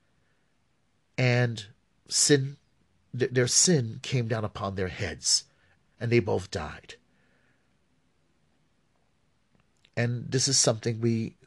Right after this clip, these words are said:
we have to realize. Why can God not, wh-, why wouldn't God not do the same thing today? Why would he not do the same thing today?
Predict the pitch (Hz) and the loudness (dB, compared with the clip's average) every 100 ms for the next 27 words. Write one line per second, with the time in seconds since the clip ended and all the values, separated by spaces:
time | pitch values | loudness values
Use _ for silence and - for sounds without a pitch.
0 | _ 113 98 123 - 156 208 135 82 65 | _ -4 -2 -2 0 2 2 2 -4 -8
1 | - _ - _ _ _ - 101 113 135 | -10 _ -20 _ _ _ -12 -2 2 2
2 | 135 143 139 135 _ - - 127 117 135 | 2 -2 -4 -8 _ -16 -8 -6 -2 -2
3 | 123 113 117 - - - - 120 123 120 | -2 -4 -4 -4 -12 -16 -16 -8 -2 0
4 | 127 139 143 135 139 127 120 113 123 107 | 2 2 2 -2 -2 0 -2 -2 -4 -4
5 | - 113 98 101 90 87 76 64 - _ | -2 -4 -4 -8 -6 -6 -6 -8 -16 _
6 | _ _ _ _ _ _ _ _ _ _ | _ _ _ _ _ _ _ _ _ _
7 | - 120 139 135 135 120 113 113 104 - | 0 4 4 4 2 0 0 -4 -4 -4
8 | 101 90 92 82 87 82 80 | -4 -6 -8 -6 -4 -6 -10